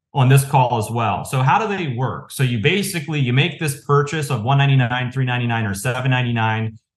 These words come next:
Your brand bucks balance is gonna fill up. And then when it comes time for you to check out for products,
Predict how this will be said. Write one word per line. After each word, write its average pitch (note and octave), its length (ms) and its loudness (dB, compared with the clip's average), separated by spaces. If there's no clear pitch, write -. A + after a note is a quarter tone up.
Your G#2+ 200 -2
brand C3+ 360 2
bucks C3+ 360 2
balance C3 640 -2
is A2 100 -8
gonna G#2 180 -4
fill A2+ 360 -2
up. D#3+ 360 0
And B2+ 160 2
then B2+ 420 0
when C3+ 220 2
it C#3 140 0
comes C#3+ 400 -2
time C#3+ 460 -2
for C#3 100 -2
you C3 140 4
to G#2+ 120 -2
check C3+ 300 -4
out D3 280 0
for A#2 100 -4
products, F#3+ 840 0